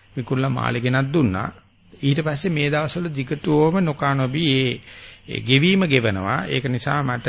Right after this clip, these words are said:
යන්න දෙන්න වෙලාවකුත් නෑ. මම ඉන්නේ තාම ඉගවල නෑ" කියලා. හරි යන මොන මාලේද කියලා. "ඇයි එදා මට දීපු එකේ?"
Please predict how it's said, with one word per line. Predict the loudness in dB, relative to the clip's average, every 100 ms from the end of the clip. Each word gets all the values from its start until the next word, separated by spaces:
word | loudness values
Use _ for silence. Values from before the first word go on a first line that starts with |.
| 0
යන්න | 0 0
දෙන්න | 0 0 0
වෙලාවකුත් | -2 -4 -8 -12
නෑ. | -6 -4 -2
මම | -2 -4
ඉන්නේ | -2 -4 0
තාම | 2 2 0
ඉගවල | 0 0 2
නෑ" | 0 -2 -6
කියලා. | -12 -14 -18 _ _ _ _ _ _
හරි | -8 -4
යන | -2 0
මොන | 0 0
මාලේද | 0 0 -2 -6
කියලා. | -8 -2
"ඇයි | 0 0
එදා | -2 -2
මට | -2 -4
දීපු | -4 -4
එකේ?" | -6 -8